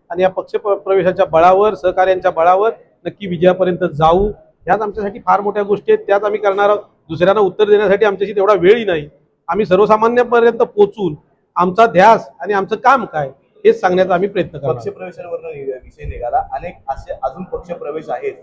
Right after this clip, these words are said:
Speaker 2: जे अजून बाकी आहेत आणि भाजप ऐन वेळेला, अ, निवडणुकीसमोर आणणार आहेत. तो एक बॉम्ब त्यांनी ठेवला आहे, याची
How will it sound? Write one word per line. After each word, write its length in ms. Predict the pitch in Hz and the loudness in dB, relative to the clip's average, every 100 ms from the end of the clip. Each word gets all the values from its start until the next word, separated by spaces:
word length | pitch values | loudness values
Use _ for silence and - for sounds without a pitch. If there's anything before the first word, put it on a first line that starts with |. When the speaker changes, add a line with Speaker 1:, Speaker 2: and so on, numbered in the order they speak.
| _ _ _ 143 | _ _ _ -8
Speaker 2:
जे 40 | |
अजून 200 | 139 156 | -8 -6
बाकी 320 | 139 127 156 | -4 -4 -4
आहेत 120 | 160 156 | -4 -2
आणि 220 | 160 156 123 | -2 -6 -6
भाजप 380 | 120 117 - | -8 -8 -8
ऐन 200 | 135 147 | -10 -10
वेळेला, 480 | 147 143 143 151 170 - - - - | -6 -6 -4 -4 -4 -8 -18 -14 -6
अ, 160 | 127 131 | -4 -4
निवडणुकीसमोर 680 | 143 170 180 180 160 156 160 160 | -6 -8 -10 -12 -10 -4 -4 -4
आणणार 300 | 139 139 143 | -8 -2 -2
आहेत. 200 | 127 - | -2 -6
तो 240 | - 139 143 | -18 -12 -12
एक 80 | 139 | -8
बॉम्ब 220 | 143 165 165 | -4 -4 -4
त्यांनी 180 | 156 | -18
ठेवला 300 | 147 131 127 | -12 -12 -8
आहे, 100 | 120 | -8
याची 140 | 120 | -10